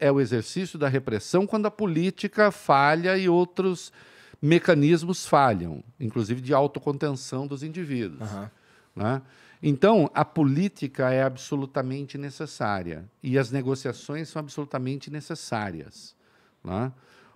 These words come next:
Speaker 1: O Lula ter buscado atrair o Alckmin do campo conservador, ou mais conservador do que ele,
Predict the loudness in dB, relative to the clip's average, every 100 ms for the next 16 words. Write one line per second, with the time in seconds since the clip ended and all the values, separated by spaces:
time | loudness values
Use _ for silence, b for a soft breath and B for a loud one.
0 | _ 4 6 8 8 8 8 8 6 4
1 | 0 -2 0 0 0 -6 0 2 2 0
2 | 2 2 2 0 2 4 4 0 -8 -8
3 | -8 -6 -2 -2 -2 -8 -6 -6 -2 -2
4 | 0 0 0 -2 -6 _ _ _ _ _
5 | -8 -4 -6 -6 -8 -6 -6 -6 -8 -8
6 | -6 -6